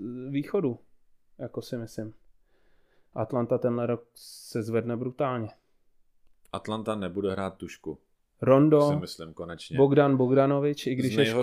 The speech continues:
Speaker 2: nejhoršího týmu se Atlanta, podle mě, stane příští rok playoff týmem.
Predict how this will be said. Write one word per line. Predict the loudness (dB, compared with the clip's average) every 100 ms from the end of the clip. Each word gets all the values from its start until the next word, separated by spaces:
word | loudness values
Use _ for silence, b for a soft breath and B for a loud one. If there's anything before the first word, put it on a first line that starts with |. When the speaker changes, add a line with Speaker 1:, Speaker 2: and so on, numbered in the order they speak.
| 4
Speaker 2:
nejhoršího | 4 4 2
týmu | 0 -4 -4 -8
se | -6
Atlanta, | -6 -4 -4 -4 -6 -6 -12 _ _ -8
podle | -4 -4
mě, | -6 -10 -12
stane | -12 -6 -6 -6
příští | -10 -14 -12 -4 -2
rok | 0 0 -4 _ -20 -20 -20 -18 -14 -12 -12 -12 -4
playoff | 0 0 0
týmem. | -6 -10 -10